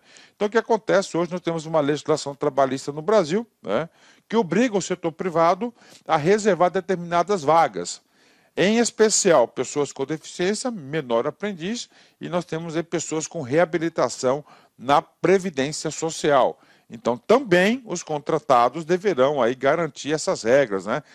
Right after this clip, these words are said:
Não é só pelo fato que ele tem um contrato com a administração pública que não vai cumprir essas regras, né? O modelo de gestão do contrato, observados os requisitos definidos em regulamento, e os casos de extinção. O que que são os casos de extinção, né?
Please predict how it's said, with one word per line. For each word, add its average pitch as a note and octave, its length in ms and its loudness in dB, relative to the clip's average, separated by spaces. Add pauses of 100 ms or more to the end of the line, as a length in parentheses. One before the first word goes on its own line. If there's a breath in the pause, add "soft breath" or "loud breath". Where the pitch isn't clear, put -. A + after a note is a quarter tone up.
(180 soft breath)
Não C3 140 -4
é F#3 80 4
só G#3 260 2
pelo F3 360 0
fato D3+ 440 2
que - 140 -14
ele C3+ 100 -8
tem C3+ 160 -4
um C3 80 -6
contrato B2+ 540 -2
com - 80 -8
a B2+ 60 -4
administração C3 480 -6
pública F#3+ 360 -4
que A3+ 120 -10
não B3 120 -6
vai E3 160 2
cumprir C#3 380 -8
essas C3 300 -4
regras, E2 340 -6
né? C3+ 180 -2 (680 soft breath)
O F#3+ 80 2
modelo C#4 500 6
de C4 120 -4
gestão A3 380 2
do F#3 120 0
contrato, G#3+ 600 2 (400)
observados F3 680 2
os D3 60 -4
requisitos E3 420 -6
definidos D3 420 -6
em - 20 -6
regulamento, F#3 720 -2 (380 soft breath)
e G3 100 -6
os A#3+ 140 0
casos F3+ 460 2
de D#3 100 -10
extinção. E3+ 720 -6
O G2 120 -18
que G3+ 120 -14
que - 120 -16
são F#3+ 140 -4
os F#3 140 -8
casos D3 500 0
de C3+ 140 -12
extinção, A2+ 680 -8
né? A2+ 220 -2